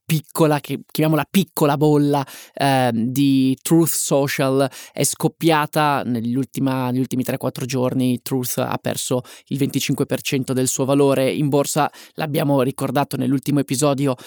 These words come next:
eh, la valutazione dell'azienda era completamente disallineata rispetto ai suoi fondamentali, rispetto agli economics, al numero di utenti attivi sulla piattaforma, e lì sta andando molto male. Un'altra azienda in realtà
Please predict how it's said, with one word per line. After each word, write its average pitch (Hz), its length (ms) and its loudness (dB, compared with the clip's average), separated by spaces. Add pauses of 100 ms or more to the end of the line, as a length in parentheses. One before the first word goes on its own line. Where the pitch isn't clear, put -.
(140)
eh, 131 260 0
la 131 140 2
valutazione 139 720 0
dell'azienda 127 680 0
era 135 320 0 (320)
completamente 156 680 2
disallineata 131 720 -2
rispetto 120 480 -4
ai 117 140 -4
suoi - 180 -6
fondamentali, 127 840 -2
rispetto 120 320 -6
agli 127 100 -4
economics, 131 600 -2
al 123 140 -4
numero 139 420 2
di 131 100 -2
utenti 135 320 -2
attivi 135 260 -2
sulla 139 200 -2
piattaforma, 139 600 -2 (280)
e 139 300 2
lì 127 160 0
sta - 100 0
andando 123 240 0
molto 110 260 -4
male. 87 300 -8 (240)
Un'altra 190 400 2
azienda 156 400 2
in 131 120 0
realtà 139 440 0